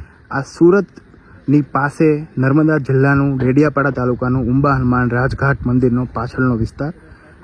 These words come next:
અહીં લોકો શનિવાર અને મંગળવારે ખૂબ મોટા પ્રમાણમાં ઉમટી પડે છે. લોકોના મતભેદ પ્રકારના જે પ્રશ્નો પૂછતા હોય, આવી ઘણી બધી વસ્તુનો નજારો એટલે શ્રી ઉંબા ધામ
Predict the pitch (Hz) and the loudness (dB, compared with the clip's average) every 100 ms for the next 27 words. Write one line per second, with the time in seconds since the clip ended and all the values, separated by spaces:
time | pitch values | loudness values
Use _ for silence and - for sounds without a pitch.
0 | - 143 160 131 131 151 151 143 139 143 | -6 0 2 2 2 0 0 0 0 2
1 | 143 139 135 127 127 135 123 123 120 - | 2 2 2 2 2 2 0 -2 -6 0
2 | 185 214 190 131 127 135 151 135 123 123 | 2 2 2 0 -2 -2 -6 -4 -4 -2
3 | 127 131 120 123 147 147 147 151 190 - | -2 0 -2 0 -2 -2 -4 -4 -6 -14
4 | - - - - - 151 160 156 143 123 | -20 -20 -20 -12 0 0 2 0 2 2
5 | 151 160 123 147 - 131 135 131 131 127 | 0 -2 -4 -4 -2 -4 -4 -2 -4 -6
6 | 139 - - - - 127 117 127 127 139 | -10 -20 -20 -20 -6 -6 -2 -4 -2 -4
7 | 127 127 - 123 120 120 120 117 120 - | -4 -6 -6 -4 -2 -2 -2 -4 -6 -4
8 | 143 160 196 156 139 127 123 - 127 127 | 0 2 2 0 -2 -2 -6 -6 -4 -2
9 | 123 139 - - 110 113 143 139 117 113 | -6 -10 -18 -10 -6 -2 0 0 -2 -4
10 | 113 113 123 117 123 127 131 120 117 117 | -6 -4 -4 0 0 0 -4 -4 -4 -2